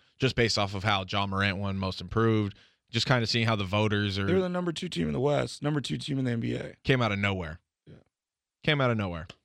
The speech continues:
Speaker 2: So.
Speaker 1: All right, Tyler, last thing before we get out of here, and I'm actually gonna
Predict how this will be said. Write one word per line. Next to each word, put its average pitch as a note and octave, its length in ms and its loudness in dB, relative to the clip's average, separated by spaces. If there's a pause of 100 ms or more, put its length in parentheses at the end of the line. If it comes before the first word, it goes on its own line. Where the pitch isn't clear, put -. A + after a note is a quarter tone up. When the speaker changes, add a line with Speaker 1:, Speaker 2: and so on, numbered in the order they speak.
(240)
Speaker 2:
So. - 160 -20 (480)
Speaker 1:
All C3+ 80 4
right, A#2 200 2
Tyler, G2 300 0
last C3 380 2
thing B2+ 260 -2
before A#2 280 0
we A2+ 100 0
get A2 100 2
out G#2 160 4
of G2+ 80 0
here, G#2 140 0
and G2 260 -4
I'm G2 340 -2
actually A#2 360 0
gonna F#2+ 580 -2